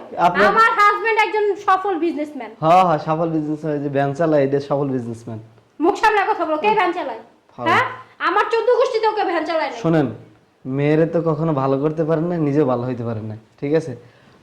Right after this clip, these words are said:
Speaker 1: আমার ভাই আসছে।
Speaker 2: এখন তোমার বস্তি মার্কা ভাই হলে তুলু তুলু করতাম, তাইলে ভালো হয়ে যেত
Speaker 1: তুলু
Speaker 2: না?
Speaker 1: তুলু করার কোনো প্রয়োজন নাই, তো আসছে সে, পাঁচ দিন থাকুক, দশ দিন থাকুক, থাকবে, সে বেড়ায় চলে যাবে। তাকে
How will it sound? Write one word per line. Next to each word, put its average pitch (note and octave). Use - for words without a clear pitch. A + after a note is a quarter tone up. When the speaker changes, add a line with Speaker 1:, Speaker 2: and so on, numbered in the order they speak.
Speaker 1:
আমার C3+
ভাই A#2+
আসছে। C#3
Speaker 2:
এখন F4
তোমার G#4
বস্তি G4+
মার্কা G4
ভাই E4
হলে F#4+
তুলু A4
তুলু A4+
করতাম, B4+
তাইলে G4+
ভালো D#4+
হয়ে F4
যেত -
Speaker 1:
তুলু A#3
Speaker 2:
না? B3+
Speaker 1:
তুলু B3
করার A#3
কোনো G#3+
প্রয়োজন G#3
নাই, F#3
তো E3+
আসছে F3
সে, F3
পাঁচ E3
দিন D#3
থাকুক, D#3
দশ D3+
দিন D3+
থাকুক, D3+
থাকবে, D3
সে E3+
বেড়ায় D#3
চলে D#3+
যাবে। C3+
তাকে F3